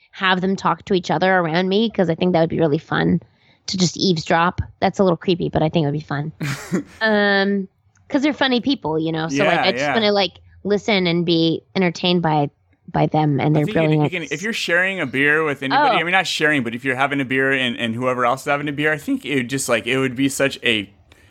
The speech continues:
Speaker 2: it would be such a fun time. I don't know who
Speaker 1: Uh,
Speaker 2: I'd choose.
Speaker 1: uh, John Oliver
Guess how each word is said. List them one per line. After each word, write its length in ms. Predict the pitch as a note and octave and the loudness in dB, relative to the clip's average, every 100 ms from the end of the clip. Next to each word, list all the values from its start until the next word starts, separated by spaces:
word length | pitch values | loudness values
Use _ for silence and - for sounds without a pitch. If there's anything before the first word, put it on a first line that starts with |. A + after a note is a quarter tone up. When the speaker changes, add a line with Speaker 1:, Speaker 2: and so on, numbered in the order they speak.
| _ D3 | _ -10
Speaker 2:
it 80 | D#3 | -8
would 100 | D3 | -6
be 80 | D3 | -6
such 240 | E3 D3 | -8 -8
a 40 | C#3+ | -6
fun 160 | D#3+ | -4
time. 280 | D3+ D#3 A2+ - - - _ | 0 0 -2 -8 -20 -20 _
I 140 | - D3 | -10 -8
don't 140 | D3 | -4
know 100 | D3+ | -2
who 120 | C#3+ | 0
Speaker 1:
Uh, 60 | G#3+ | 4
Speaker 2:
I'd 200 | A3 A#2 | 4 2
choose. 320 | - - D#3 | -8 -10 -4
Speaker 1:
uh, 160 | A#3+ G3+ - _ _ | -2 -2 -6 _ _
John 280 | C#4 B3+ A#3 | -2 0 2
Oliver 640 | G3 A3 B3+ C4 C4+ C#4 | 2 2 2 0 -2 -4